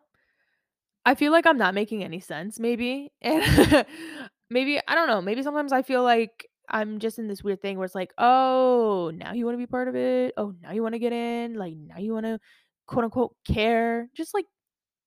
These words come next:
just get the hell outta here, you know? Get outta here. I'm s-, like, that's upsetting. It angers me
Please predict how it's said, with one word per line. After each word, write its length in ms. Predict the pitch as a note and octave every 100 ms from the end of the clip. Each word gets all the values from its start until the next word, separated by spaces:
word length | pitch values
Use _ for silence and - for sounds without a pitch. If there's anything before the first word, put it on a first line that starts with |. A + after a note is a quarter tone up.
| _ _ _ _ _ _ _ _ _ _ _ _ _ _ _ _ _ _ _ _ _ _ _ _ _ _ _ -
just 180 | E4+ -
get 140 | A4+
the 60 | A4+
hell 180 | C4+ B3+
outta 260 | A#3+ G#3+
here, 340 | F3 D#3+ - G3+ -
you 100 | A#3
know? 240 | A3+ A#3+ A#3+ _ _ _ _ _ _ _ -
Get 140 | A#3+ C4
outta 160 | F#3
here. 220 | D#3+ - _ _ _ -
I'm 240 | G#3 B3+ B3+
s-, 220 | - - _ -
like, 300 | B3 A#3+ - -
that's 220 | C4+ B3
upsetting. 480 | - - - - G#3 _ _ -
It 80 | -
angers 400 | G#3+ G3 F#3+ -
me 160 | -